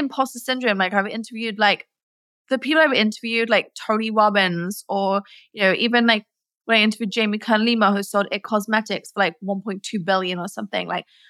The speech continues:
I had those moments, like, who do I think I am having conversations with these people? But then when you, like, one, I always prepped them 'cause that always made me better. And then the second thing that I really did that really helped me was, like, wow, I have this opportunity.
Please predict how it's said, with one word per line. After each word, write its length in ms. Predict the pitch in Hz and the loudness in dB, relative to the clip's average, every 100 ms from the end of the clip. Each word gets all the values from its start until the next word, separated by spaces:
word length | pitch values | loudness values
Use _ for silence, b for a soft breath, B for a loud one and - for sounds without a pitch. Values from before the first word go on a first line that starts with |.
| b - | b 2
I 160 | 262 | 4
had 160 | 359 359 | 6 4
those 200 | 254 226 | 2 2
moments, 420 | 262 320 285 226 | 2 2 2 0
like, 160 | 220 202 - | 0 0 -2
who 80 | 392 554 | -8 -2
do 60 | 415 | 2
I 100 | 269 | 2
think 280 | 233 254 247 | 0 -2 2
I 140 | 214 - | 2 2
am 400 | 277 415 247 220 | 2 4 2 4
having 300 | 226 226 208 | 2 0 -2
conversations 800 | - 226 220 269 370 415 254 208 | -4 -2 -4 -4 -4 -4 -6 -6
with 140 | 202 | -8
these 180 | 202 196 | -8 -10
people? 540 | - 302 - - - 240 b b b _ | -10 -10 -6 -6 -6 -12 b b b _
But 160 | - 220 | 0 4
then 220 | 262 262 285 | 6 6 6
when 140 | 285 | 0
you, 180 | 247 226 | -2 2
like, 320 | 214 196 196 _ 202 | 4 4 0 _ -4
one, 320 | 233 247 294 | 4 6 6
I 160 | 285 220 | 4 2
always 180 | 208 202 | 2 -2
prepped 400 | - - - - | -2 -2 -2 -2
them 220 | 185 202 | -2 -2
'cause 80 | 214 | -2
that 120 | 208 | 0
always 180 | 190 196 | 0 -2
made 140 | 196 | -6
me 80 | 190 | -6
better. 560 | 185 165 196 - 226 277 b b b _ | -2 -4 -2 0 2 2 b b b _
And 220 | 247 240 | 4 6
then 360 | 240 226 226 226 - _ _ 214 | 6 6 4 0 -4 _ _ -2
the 120 | 247 | 0
second 460 | 240 262 269 302 269 | 2 2 2 -2 -2
thing 180 | 247 | -2
that 100 | 220 | 2
I 60 | 196 | 2
really 340 | 202 196 196 | 2 -4 -6
did 220 | 190 185 185 | -2 -4 -4
that 120 | - | -6
really 140 | 190 | -8
helped 280 | 196 185 180 | 0 0 0
me 100 | 220 | -2
was, 160 | 240 233 | -4 0
like, 160 | 220 | 0
wow, 220 | 214 233 214 | 4 6 6
I 100 | 208 | 6
have 220 | 214 226 | 2 2
this 120 | 254 | 0
opportunity. 920 | 233 214 - 208 202 196 175 180 220 | -4 -8 -10 -8 -8 -10 -10 -8 -10